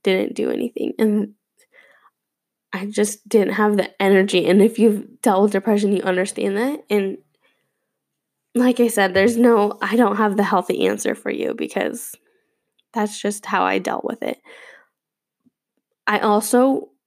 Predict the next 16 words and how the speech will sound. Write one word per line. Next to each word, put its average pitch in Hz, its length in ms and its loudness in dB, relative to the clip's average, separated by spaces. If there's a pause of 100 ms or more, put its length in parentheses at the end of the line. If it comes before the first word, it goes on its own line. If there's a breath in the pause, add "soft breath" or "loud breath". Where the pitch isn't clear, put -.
(180)
was, 226 280 0
during 202 420 -4
these 196 200 -2
postpartum 202 500 -6
depression, 196 380 -10
was 202 280 0 (260)
winter 196 400 -2
and 185 200 -2
fall. 175 420 2
So 190 440 0 (1700 loud breath)
there 240 200 4
was 214 180 2
n-, 220 180 0
lack 185 520 -2
of 208 120 -2
sunshine 214 720 -4